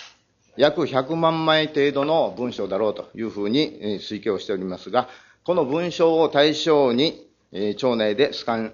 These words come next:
ス、スキャニングの作業をしているところであります。で、三ヶ月、う、かかりまして、えー、スキャンができたのが約五万枚。つまり、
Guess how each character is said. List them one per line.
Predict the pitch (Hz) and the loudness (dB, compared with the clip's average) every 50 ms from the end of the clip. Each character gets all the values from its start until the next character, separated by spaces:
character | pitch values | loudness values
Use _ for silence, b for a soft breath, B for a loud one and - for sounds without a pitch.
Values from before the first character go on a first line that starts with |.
| _ _ | _ _
ス、 | - - - - - _ - | -14 -12 -12 -12 -16 _ -14
ス | - - | -8 -2
キ | - | 0
ャ | 139 131 | 0 0
ニ | 131 131 131 | 2 0 -2
ン | 131 131 | -2 -2
グ | 123 131 127 | -2 -2 0
の | 135 147 - - 87 | 0 -2 -2 -4 -10
作 | - - - - - 113 107 | -14 -16 -16 -4 -2 -2 2
業 | 104 107 104 98 95 98 113 | 2 2 2 2 0 0 -2
を | 139 - - | -2 -4 -6
し | - - | -6 -4
て | 107 | -4
い | 90 | -4
る | 92 | -4
と | 92 92 85 | -6 -8 -8
こ | 95 95 | -8 -8
ろ | 101 | -6
で | 113 123 | -4 -4
あ | 98 | -4
り | 85 78 | -4 -8
ま | 73 - | -12 -14
す。 | - - _ _ B B B B B B B B B B B - | -18 -20 _ _ B B B B B B B B B B B 0
で、 | - 139 139 | 2 2 2
三 | 139 160 208 240 226 | 4 4 2 4 4
ヶ | 214 185 | 4 4
月、 | 165 135 135 143 131 117 - - - - | 4 2 0 0 0 0 -2 -6 -8 -4
う、 | 120 123 123 117 | -2 0 0 0
か | - 143 135 | -2 0 0
か | 160 | 2
り | 156 156 | 2 2
ま | 156 156 147 147 | 2 2 2 0
し | 135 - | 0 -6
て、 | - - 147 147 - - - - - | 0 2 4 4 4 0 -6 -8 -4
え | 113 | -2
ー、 | 117 113 120 | -2 -2 -2
ス | - - | -4 -4
キ | - 165 | -2 0
ャ | 151 143 131 113 | 0 2 2 2
ン | |
が | 107 98 | 0 0
で | 92 107 107 | 0 -2 -4
き | - - | -2 -2
た | 131 117 | -2 0
の | 117 113 110 | 2 2 2
が | 113 127 117 - - - _ _ _ _ _ _ _ | 2 2 2 0 -6 -16 _ _ _ _ _ _ _
約 | 117 127 143 143 185 139 | 2 2 2 2 0 -2
五 | 107 - | -2 0
万 | 123 127 135 143 | 2 2 2 2
枚。 | 143 131 104 - - - - - _ _ - _ _ _ _ _ _ _ _ _ _ _ _ _ _ - - _ _ _ | 2 0 0 -2 -8 -18 -20 -20 _ _ -20 _ _ _ _ _ _ _ _ _ _ _ _ _ _ -16 -16 _ _ _
つ | _ - | _ -2
ま | 143 156 156 | 2 2 2
り、 | 156 127 - | 2 2 -2